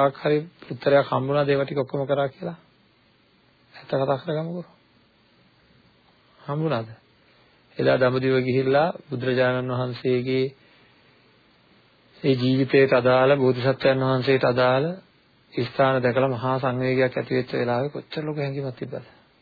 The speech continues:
මතක් කරන් දඹදිව ගිහිල්ලා ගිය වෙලාවේ නේද? බුද්ධ ගයාවට ගිය වෙලාවේ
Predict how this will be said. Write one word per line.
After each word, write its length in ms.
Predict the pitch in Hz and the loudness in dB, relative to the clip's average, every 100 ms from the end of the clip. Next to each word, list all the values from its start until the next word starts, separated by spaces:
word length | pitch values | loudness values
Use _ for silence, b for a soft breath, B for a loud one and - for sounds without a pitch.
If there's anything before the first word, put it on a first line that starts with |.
| _ _ _ | _ _ _
මතක් 300 | 139 127 135 | -14 -12 -10
කරන් 240 | 151 143 | -10 -8
දඹදිව 320 | 131 123 120 120 | -4 -4 -2 -4
ගිහිල්ලා 320 | 113 135 185 _ b b b b _ - | -4 -6 -8 _ b b b b _ -6
ගිය 140 | 117 | -4
වෙලාවේ 300 | 120 120 123 | -2 -4 -6
නේද? 120 | 143 131 | -6 -4
බුද්ධ 200 | 120 120 | -2 0
ගයාවට 380 | 120 117 117 113 | 2 2 0 -4
ගිය 180 | 117 | -2
වෙලාවේ 380 | 113 113 113 160 | 0 0 -2 -4